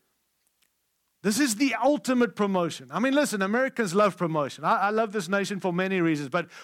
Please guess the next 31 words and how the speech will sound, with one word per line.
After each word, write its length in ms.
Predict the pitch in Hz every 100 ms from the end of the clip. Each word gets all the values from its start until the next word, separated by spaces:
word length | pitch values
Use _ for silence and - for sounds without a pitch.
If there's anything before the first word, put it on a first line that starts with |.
| -
we 180 | 190 277
love 320 | 240 214 170
promotion 600 | 208 190 170 147 - 139
here. 180 | 135 117 _ _ _ _ _ _ _ _ _
Uh, 300 | 185 214 233
it's 140 | 247 220
cool, 240 | 285 226
not 160 | 180 262
wrong, 380 | 254 233 143 123
but 120 | 220
it's 160 | 220 -
cool 360 | - 277 170 127
that 200 | 208 - _
we 180 | 151 233
love 220 | 247 220
promotion. 460 | - 202 180 165 160
Well, 60 | 214
this 180 | 339
is 120 | 302 220
the 160 | 285
ultimate 520 | 247 320 240 285 269
promotion. 500 | - 220 170 131 - _ _ _ _ _ _ _ _ _ _ _
I'm 240 | - 233 254
moving 380 | 269 302 311 285
you 120 | 285
from 280 | - 269 254
a 60 |
servant 500 | 180 254 269 254 226
to 160 | 220 226
a 80 | 214
friend. 500 | - 240 196 117